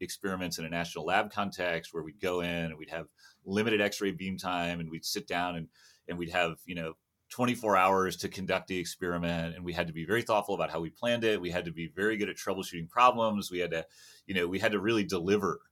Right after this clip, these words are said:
in this, in this very tight, constrained environment, or we were not gonna be successful. And my pitch was like, "Here's, look at, look at what I've delivered. Here's the output, the output of these publications, this advance in this field,"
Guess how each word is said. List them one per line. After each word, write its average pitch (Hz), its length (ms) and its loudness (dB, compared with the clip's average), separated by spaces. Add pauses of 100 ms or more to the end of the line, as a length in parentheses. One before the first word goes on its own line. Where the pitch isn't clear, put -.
(220)
in 87 180 -4
this, - 460 -4
in 90 100 -4
this 85 140 -6
very 95 240 0
tight, 92 360 0 (360)
constrained 92 640 -2
environment, 85 720 0
or 101 100 4
we 101 140 2
were 92 100 0
not 98 240 6
gonna 98 140 -4
be 87 100 -4
successful. 85 720 -2 (300)
And 85 100 -4
my 90 100 2
pitch - 300 0
was 98 240 4
like, 92 260 2
"Here's, 92 440 -2
look 98 160 0
at, 110 100 -4
look 110 160 4
at 117 100 6
what 104 120 4
I've 95 120 4
delivered. 104 400 2
Here's 101 220 0
the 92 140 0
output, 85 360 0
the 78 100 -8
output 78 220 -8
of 78 80 -8
these 76 120 -12
publications, 98 880 -4
this 78 180 -8
advance 85 340 -8
in - 80 -20
this - 120 -20
field," 120 260 -2